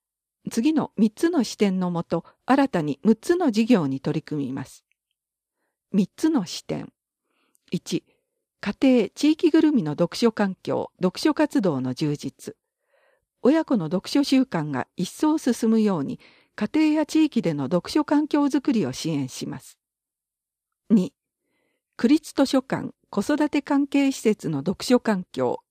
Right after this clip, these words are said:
読書活動の充実。親子で読書を楽しむことができる図書館内のスペースの周知のほか、図書館資料の充実や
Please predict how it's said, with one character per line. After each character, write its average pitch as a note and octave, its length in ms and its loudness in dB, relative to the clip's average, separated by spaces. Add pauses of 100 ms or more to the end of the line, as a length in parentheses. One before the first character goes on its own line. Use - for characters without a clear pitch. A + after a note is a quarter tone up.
(100)
読 F#3+ 160 -2
書 D4+ 160 0
活 D4+ 280 -2
動 D#3 220 0
の B2+ 120 -4
充 D3 240 -2
実。 - 400 -16 (1600)
親 D#4 240 4
子 B3 100 0
で D3+ 100 -2
読 A3+ 240 0
書 D#4+ 160 0
を G#3 80 0
楽 G3 220 2
し D4+ 140 0
む D4 100 4
こ F#3+ 120 -2
と F3 120 -2
が D#3 100 -2
で D#3 120 -6
き F#3 160 -2
る - 140 -6 (220)
図 A3 120 -2
書 D4+ 120 0
館 E4 180 0
内 G#3+ 260 0
の D3 100 -4
ス - 140 -14
ペ C#4+ 160 2
ー B3 60 2
ス - 160 -8
の - 120 -4
周 G#3+ 240 2
知 - 140 -4
の F3 120 -4
ほ F3 120 -6
か、 F3+ 180 -10 (540)
図 G3+ 100 0
書 D4+ 120 0
館 D4+ 240 2
資 D4 160 0
料 B3+ 200 2
の C3+ 140 -4
充 F#3 200 2
実 F3+ 340 -6
や D#3+ 140 -6